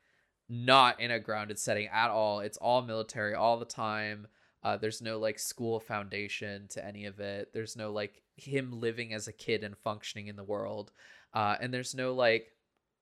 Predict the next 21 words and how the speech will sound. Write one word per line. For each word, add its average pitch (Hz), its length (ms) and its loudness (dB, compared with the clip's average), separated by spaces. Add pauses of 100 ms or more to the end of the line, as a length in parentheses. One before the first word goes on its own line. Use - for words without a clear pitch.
(440)
relationship 131 840 2
between 123 340 -10
him 120 280 -6
and 117 80 -6
his 107 160 -8 (120)
father 107 460 2
that 107 420 -4
is 110 560 -8 (120)
really, 123 360 0
like, 110 280 -8
the - 80 -10
highlight 110 520 0
or 110 100 -4
the 113 140 -8
emphasis, - 560 -12
like, 117 120 -10
an 117 60 -10
abusive 110 540 -6
father. 107 480 0 (460)
But, 113 240 4
uh, 104 320 -2